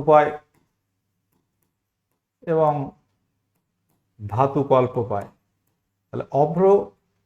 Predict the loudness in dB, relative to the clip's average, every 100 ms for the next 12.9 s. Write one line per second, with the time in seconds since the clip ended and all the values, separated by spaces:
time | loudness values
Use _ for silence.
0 | _ _ _ _ -8 -4 -2 -2 -2 2
1 | 4 2 -2 -6 -2 -2 -2 -6 -10 -8
2 | -4 -2 -2 -2 -4 -2 0 0 0 2
3 | 4 2 2 2 2 -2 -6 -6 -8 -10
4 | -16 _ _ _ _ _ _ -6 0 2
5 | 0 -8 -14 _ _ _ _ -8 -6 -2
6 | 2 2 2 0 -2 -2 -2 -2 -2 4
7 | 6 4 2 2 2 2 2 6 6 4
8 | _ _ -10 0 0 0 -4 -4 -8 -10
9 | _ _ _ _ -6 -2 -2 0 0 2
10 | 2 2 0 0 0 -2 -4 -2 -2 -2
11 | -2 0 0 -2 -10 _ _ _ _ _
12 | _ _ _ _ _ -2 0 0